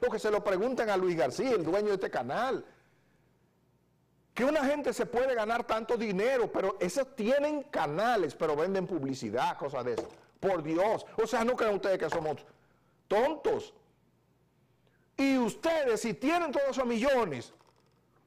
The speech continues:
no protesten, vayan, si se lo ganaron lícitamente, y vayan como hago yo,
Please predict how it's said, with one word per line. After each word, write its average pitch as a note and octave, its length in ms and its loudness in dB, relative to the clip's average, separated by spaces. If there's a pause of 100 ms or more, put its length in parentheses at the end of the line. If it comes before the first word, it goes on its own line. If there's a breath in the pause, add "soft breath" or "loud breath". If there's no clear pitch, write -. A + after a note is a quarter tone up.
(600)
no C#4+ 520 -2
protesten, B3 920 -2
vayan, B3 640 0
si A#3 180 -4
se A#3+ 120 -2
lo G#3+ 120 2
ganaron C#4 440 2
lícitamente, G#3 800 -2
y F#3+ 120 2
vayan C#4 260 0
como B3+ 220 0
hago A3+ 160 -2
yo, A#3 340 0